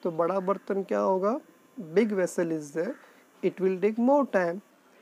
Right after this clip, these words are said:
So this is you have to color। Question number six, color the box below the light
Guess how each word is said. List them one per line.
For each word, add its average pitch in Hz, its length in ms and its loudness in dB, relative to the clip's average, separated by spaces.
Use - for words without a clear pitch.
So - 260 -2
this 165 360 -4
is 185 360 -2
you 180 140 -2
have 170 220 0
to 226 80 -6
color। - 340 -10
Question 240 340 4
number 269 300 6
six, 180 460 0
color 220 340 6
the 269 140 0
box 165 520 2
below 220 320 6
the 226 200 2
light 180 540 4